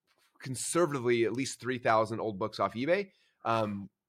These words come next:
uh, it drives my team nuts 'cause there's thirty to forty packages a day that show up here, but they're all, like, old personal development books from the eighteen fifties to the nineteen fifties, like, that era.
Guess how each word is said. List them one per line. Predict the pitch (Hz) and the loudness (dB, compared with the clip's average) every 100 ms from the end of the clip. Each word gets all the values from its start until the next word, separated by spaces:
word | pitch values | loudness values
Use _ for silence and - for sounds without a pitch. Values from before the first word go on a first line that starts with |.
| _ _ | _ _
uh, | 123 120 110 | 0 2 2
it | 104 113 | 0 0
drives | 143 135 123 | 2 4 2
my | |
team | 113 127 123 | -2 -2 2
nuts | 135 - | 2 0
'cause | - 101 | -6 -2
there's | 113 98 - _ _ _ _ _ _ _ - | -2 -4 -10 _ _ _ _ _ _ _ 2
thirty | 139 139 | 2 2
to | 120 | -2
forty | 127 120 | -2 -2
packages | 120 110 113 107 | 2 2 2 -6
a | 107 | -2
day | 104 | 0
that | 101 82 | 0 0
show | 107 | -2
up | 104 | 0
here, | 127 139 - _ | 0 -2 -6 _
but | 117 | -2
they're | 143 - | 2 4
all, | 143 139 | 6 6
like, | 123 117 | 4 2
old | 131 139 143 143 _ _ | 0 4 2 0 _ _
personal | 143 135 135 | -2 -2 0
development | 131 117 | 2 2
books | 120 120 | 0 -2
from | - | -4
the | 117 | -4
eighteen | 135 156 127 | -4 -4 -4
fifties | 131 127 110 | -4 -4 -6
to | 110 | -2
the | |
nineteen | 110 104 104 | -2 -4 -6
fifties, | 107 - 90 | -8 -8 -6
like, | 98 | -2
that | 107 107 | -2 2
era. | 110 120 135 | 2 4 2